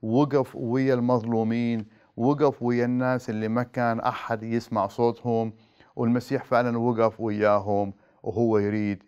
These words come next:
يوقف هاليوم وياي وياك بضعفاتنا. فإحنا محتاجين أن نتعامل ويا الضعفاء بطريقة مختلفة، أن نقويهم ونكون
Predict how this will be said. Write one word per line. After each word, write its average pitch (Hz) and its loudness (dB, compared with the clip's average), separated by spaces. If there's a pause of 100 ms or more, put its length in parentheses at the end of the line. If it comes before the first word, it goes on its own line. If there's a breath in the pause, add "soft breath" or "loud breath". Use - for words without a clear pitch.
(120)
يوقف 101 2
هاليوم 95 -2 (380)
وياي 95 0 (140)
وياك 92 -2
بضعفاتنا. 87 -6 (480)
فإحنا 135 -4
محتاجين 127 0
أن 113 -2
نتعامل 120 0
ويا 123 0
الضعفاء 104 0 (440 soft breath)
بطريقة 113 0
مختلفة، 123 -4
أن 95 -12
نقويهم 123 -2
ونكون 104 -4